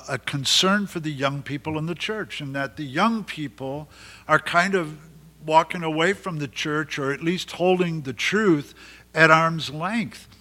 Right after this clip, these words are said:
And, uh, part of the reason for that is the young people, they, they, they want to see the reality of what we claim to believe in. And they want it to be more than talk, and they want it to be more than just something that, that we agree about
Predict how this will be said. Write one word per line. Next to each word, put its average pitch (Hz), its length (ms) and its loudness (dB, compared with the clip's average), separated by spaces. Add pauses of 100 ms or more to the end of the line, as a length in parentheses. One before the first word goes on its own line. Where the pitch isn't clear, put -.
(480)
And, 156 340 -2 (420)
uh, 147 220 6
part 214 360 0
of 214 80 0
the 165 100 4
reason 165 520 -2
for 135 160 -6
that 131 320 2
is 151 240 -4
the 151 100 -6
young 190 380 0
people, 156 420 -4
they, 165 240 -2
they, 185 300 2
they 175 240 -2
want 202 240 -2
to 165 40 -4
see 175 220 -2
the 143 120 -6
reality 127 840 0 (460)
of 156 180 6
what 170 180 8
we 190 140 2
claim 165 440 0
to 151 60 -4
believe 147 380 -2
in. 113 120 -10 (840)
And 160 160 0
they 160 80 6
want 185 260 8
it - 80 -2
to 202 80 -4
be 185 140 -2
more 175 240 6
than 170 160 -2
talk, 123 440 0
and 143 140 -4
they 147 100 -2
want 175 280 2
it 220 80 -8
to 196 80 -6
be 170 160 -2
more 170 320 6
than 160 160 -4
just 165 240 0
something 175 420 -2
that, 151 280 4 (380)
that 165 200 4
we 160 320 4 (280)
agree 160 540 4
about 127 560 2